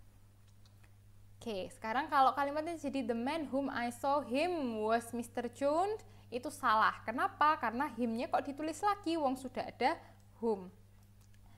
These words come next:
"The man that I saw him," itu juga salah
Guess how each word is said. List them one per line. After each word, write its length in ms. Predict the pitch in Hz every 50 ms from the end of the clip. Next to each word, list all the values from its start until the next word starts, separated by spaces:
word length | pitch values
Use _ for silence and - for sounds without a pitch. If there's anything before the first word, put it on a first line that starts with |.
| - - -
"The 100 | 208 220 226
man 240 | 226 240 262 254 240
that 160 | 233 214 -
I 160 | - 220 226 226
saw 400 | - - - - 381 392 381 269
him," 400 | 269 302 320 330 339 320 254 -
itu 240 | - 208 - 240
juga 320 | 226 - - - 214 - -
salah 720 | - 240 254 330 381 - - - - - - 220 226 214